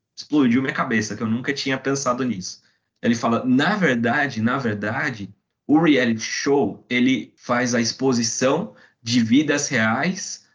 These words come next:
mas que são vidas absurdas." Porque uma vida normalzinha não chama atenção de ninguém. Então, são pessoas reais, mas com coisas absurdas, com coisas extravagantes,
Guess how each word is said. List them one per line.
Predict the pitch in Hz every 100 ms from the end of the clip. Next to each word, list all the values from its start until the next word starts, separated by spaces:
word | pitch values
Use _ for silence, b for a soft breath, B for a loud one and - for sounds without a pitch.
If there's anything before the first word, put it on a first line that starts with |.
| _
mas | 127 151
que | - 180
são | 170 180
vidas | 185 190 196
absurdas." | 190 - 202 180 87 92 - - _ _
Porque | 131 117 170
uma | 254 220
vida | 139 147 127 - -
normalzinha | 131 160 175 147 117 104 123 165 165 98 - -
não | 175 190
chama | 202 185
atenção | - 110 110 107
de | 104 107
ninguém. | 101 92 - _
Então, | 127 139
são | - - B B _
pessoas | 127 117 - 165 247 294 -
reais, | 123 104 - - - b b _
mas | 143 175
com | 185 185
coisas | 180 165 180 190 185 - - _ _ _ -
absurdas, | - - 147 147 127 90 -
com | 117 117 107 110
coisas | 120 113 117
extravagantes, | 113 - 113 110 104 110 123 107 - 95 -